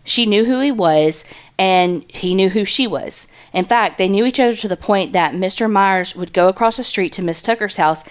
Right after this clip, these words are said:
and borrow or buy ice from her. As I mentioned, Miss Dutton had come to visit her cousin, Miss Tucker, and earlier that day, as they were leaving the home to go to Huntsville to eat,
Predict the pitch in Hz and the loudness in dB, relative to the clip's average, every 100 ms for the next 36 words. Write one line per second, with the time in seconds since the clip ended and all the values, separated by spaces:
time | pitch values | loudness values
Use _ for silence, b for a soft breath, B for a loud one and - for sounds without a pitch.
0 | B B - 185 180 190 202 - 175 170 | B B -6 -2 2 4 4 2 0 2
1 | 165 - 185 180 - 151 151 160 - - | 0 0 0 -2 -6 -8 -10 -14 -14 -4
2 | 180 175 196 269 254 185 170 165 B B | -2 0 2 2 2 0 0 -4 B B
3 | - 208 208 196 233 247 185 180 175 - | -2 0 0 2 2 2 -2 -4 -6 -6
4 | 190 - - 190 185 180 165 220 214 185 | -6 -4 0 2 0 -2 2 2 4 2
5 | 160 - _ 202 190 208 170 175 160 160 | 0 -6 _ -4 2 2 2 2 2 2
6 | 165 - 175 156 - 240 - 165 165 180 | -2 -6 -6 -4 0 0 0 0 2 2
7 | 175 170 185 196 220 220 202 175 - 185 | 2 2 0 2 4 2 2 0 2 2
8 | 180 170 B B B - 185 190 180 175 | 4 2 B B B -4 0 2 2 2
9 | 254 254 208 180 170 170 - 185 170 160 | 2 2 2 2 0 0 -4 0 2 4
10 | 156 160 - 247 240 - 180 165 - 233 | 2 0 -2 -2 -2 -2 -4 -4 -6 -4
11 | 208 175 | -2 -4